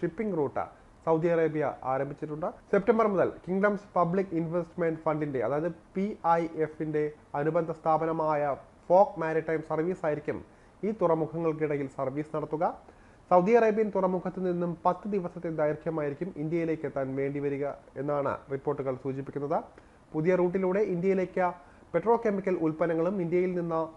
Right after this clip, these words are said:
ഭക്ഷ്യവസ്തുക്കൾ ഉൾപ്പെടെയുള്ളവയുമായിരിക്കും പ്രധാന വ്യാപാര ചരക്കുകളായി വരുന്നത്. പുതിയ പാത ഇന്ത്യയും സൗദി അറേബ്യയും തമ്മിലുള്ള വ്യാപാര ബന്ധങ്ങൾ ശക്തിപ്പെടുത്തുകയും ചെയ്യുന്നതാണ്. ഇന്ത്യയിലേക്കുള്ള സർവീസിന് പുറമെ ഒമാനിലെ അസൈദുമായി ഒരു,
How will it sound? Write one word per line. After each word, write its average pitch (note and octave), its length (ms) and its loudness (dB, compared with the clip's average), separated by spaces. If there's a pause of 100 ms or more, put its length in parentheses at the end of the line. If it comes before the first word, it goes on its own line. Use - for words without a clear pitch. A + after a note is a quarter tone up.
(140)
ഭക്ഷ്യവസ്തുക്കൾ F#3 760 0
ഉൾപ്പെടെയുള്ളവയുമായിരിക്കും D#3+ 1300 0 (100)
പ്രധാന D3+ 340 -4
വ്യാപാര D3 460 0
ചരക്കുകളായി C#3 500 -4
വരുന്നത്. D3 360 -4 (580)
പുതിയ F3+ 200 4
പാത G3 260 6
ഇന്ത്യയും F3+ 560 0
സൗദി F3 260 2
അറേബ്യയും F3 480 0
തമ്മിലുള്ള E3 260 0
വ്യാപാര E3 460 2
ബന്ധങ്ങൾ D#3+ 460 -2 (120)
ശക്തിപ്പെടുത്തുകയും D#3+ 760 -4
ചെയ്യുന്നതാണ്. C3 540 -6 (480)
ഇന്ത്യയിലേക്കുള്ള F3 500 2
സർവീസിന് E3+ 480 -2
പുറമെ E3+ 420 -2
ഒമാനിലെ E3+ 580 0 (380)
അസൈദുമായി F3+ 840 4
ഒരു, D#3 280 0